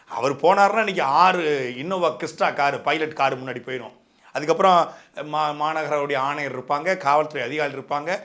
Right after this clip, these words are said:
இ-, செட் பு-, அவருக்கு கன்மேன் இருப்பாங்க, சுத்தி புடை சொல்ல அமைச்சர் பெருமக்கள் தனித்தனி கார்ல வருவாங்க, சட்டமன்ற உறுப்பினர் வருவாங்க, மாவட்ட செயலாளர் வருவாங்க, திமுகவுடைய அல்லக்கைகள் வருவாங்க,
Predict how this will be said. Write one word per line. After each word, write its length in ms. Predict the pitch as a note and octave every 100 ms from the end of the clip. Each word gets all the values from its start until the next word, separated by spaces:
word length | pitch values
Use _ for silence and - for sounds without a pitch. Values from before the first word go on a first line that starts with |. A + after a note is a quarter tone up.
| - -
இ-, 140 | B2+ B2+
செட் 280 | A#2+ E3 C3
பு-, 200 | C3+ A2+ - -
அவருக்கு 360 | A#2+ C3 B2 B2+
கன்மேன் 320 | D3+ E3 D3+
இருப்பாங்க, 520 | C#3+ C#3+ D#3 D#3+ F#3+ F#3+ - _
சுத்தி 460 | - - D#3 - F#3
புடை 240 | F#3 E3+
சொல்ல 180 | F3+ F3+
அமைச்சர் 380 | C#3 D#3+ E3+ F3
பெருமக்கள் 340 | D#3 D#3 D3+
தனித்தனி 340 | - C#3+ D3+ C#3
கார்ல 220 | C#3 D#3
வருவாங்க, 560 | D3+ D3 D#3+ E3+ G3 G3 -
சட்டமன்ற 440 | - C#3 E3+ E3 D3
உறுப்பினர் 340 | D3 D#3+ D3+
வருவாங்க, 480 | C#3+ D3+ E3 F#3+ F#3 - -
மாவட்ட 380 | B2+ D#3 D#3+ C#3
செயலாளர் 300 | - C#3+ D3+
வருவாங்க, 320 | C#3 D3+ F3
திமுகவுடைய 560 | F#3 E3 E3+ E3 D3 A#2
அல்லக்கைகள் 360 | D#3+ D#3+ D#3
வருவாங்க, 440 | C3+ D3 E3 F#3+